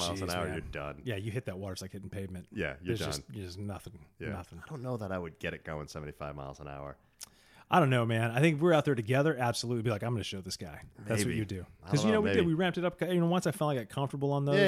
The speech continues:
Speaker 1: yeah,
Speaker 2: and then it
Speaker 1: fifty-five
Speaker 2: takes a
Speaker 1: miles an hour.
Speaker 2: second.
Speaker 1: Yeah, yeah,
Speaker 2: 'Cause I'm so
Speaker 1: yeah.
Speaker 2: used to a bike, right? Where it's like, "Oh, I got brakes." I
Speaker 1: Yeah.
Speaker 2: can,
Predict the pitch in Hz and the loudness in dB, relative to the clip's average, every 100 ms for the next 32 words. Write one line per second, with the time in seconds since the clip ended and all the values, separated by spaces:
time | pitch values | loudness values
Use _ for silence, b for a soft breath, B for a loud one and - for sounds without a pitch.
0 | 165 104 98 180 175 - 214 104 101 123 | 10 8 8 6 4 6 4 6 2 2
1 | 107 107 101 107 98 90 80 170 170 170 | 0 -2 -4 4 6 6 4 4 4 4
2 | 147 139 98 87 180 147 - 123 143 - | 4 0 -2 0 0 0 2 0 0 -4
3 | 262 220 190 185 208 180 - - - 101 | -4 -2 -2 0 0 0 -6 -10 -2 0
4 | 92 | 0